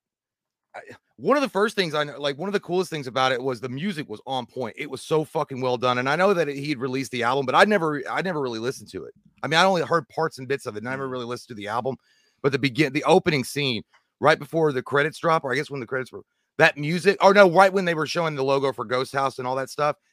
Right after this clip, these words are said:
Speaker 1: that music was fucking haunting. <laughs> Like, that
Speaker 2: Yeah,
Speaker 1: was
Speaker 2: dude.
Speaker 1: fucking great, dude. And the only
Speaker 2: Puts
Speaker 1: thing
Speaker 2: you
Speaker 1: I
Speaker 2: right
Speaker 1: could
Speaker 2: in
Speaker 1: compare
Speaker 2: there.
Speaker 1: it to was, uh, was, like, uh, Mass Effect. If you guys know the game Mass Effect and the kind of the synth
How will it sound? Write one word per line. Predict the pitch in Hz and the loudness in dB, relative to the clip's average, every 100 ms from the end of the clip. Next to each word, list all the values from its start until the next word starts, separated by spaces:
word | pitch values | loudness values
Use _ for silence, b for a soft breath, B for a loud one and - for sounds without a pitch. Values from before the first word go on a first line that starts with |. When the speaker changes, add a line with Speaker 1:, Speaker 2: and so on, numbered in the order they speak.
| _ | _
Speaker 1:
that | 143 156 | 2 2
music | 156 165 170 180 | 0 -6 -6 -8
was | 123 | -10
fucking | - 156 98 - | -8 -8 -8 -12
haunting. | 123 131 - - - | -8 -8 -8 -18 -20
<laughs> | - 196 | -14 -10
Like, | 170 | -6
that | 170 180 | -2 -2
Speaker 2:
Yeah, | |
Speaker 1:
was | 165 | -2
Speaker 2:
dude. | 180 | -4
Speaker 1:
fucking | 180 160 123 | -6 -6 -4
great, | 131 156 120 | -2 -2 -2
dude. | 135 - b b | -12 -12 b b
And | 165 | 2
the | |
only | 220 | 4
Speaker 2:
Puts | 247 | 4
Speaker 1:
thing | 214 | 2
Speaker 2:
you | 208 | 0
Speaker 1:
I | |
Speaker 2:
right | 214 | -4
Speaker 1:
could | |
Speaker 2:
in | 156 | -4
Speaker 1:
compare | 160 | -2
Speaker 2:
there. | 185 | -2
Speaker 1:
it | - | -2
to | 160 | -4
was, | 143 127 | -2 -2
uh, | 135 120 113 _ _ _ | 0 2 0 _ _ _
was, | 113 143 127 | -4 -2 -2
like, | 131 127 - | -2 -4 -2
uh, | 131 123 117 | 0 2 0
Mass | 110 143 147 | 0 0 -2
Effect. | 117 107 92 | -6 -10 -12
If | 107 | -12
you | 123 | -8
guys | 135 131 | -6 -6
know | 127 | -6
the | 120 | -8
game | 123 117 | -8 -6
Mass | 113 123 123 | -4 -4 -6
Effect | - 131 120 | -6 -8 -8
and | 117 | -14
the | |
kind | 123 127 | -8 -8
of | 107 | -8
the | |
synth | - 135 135 | -10 -6 -6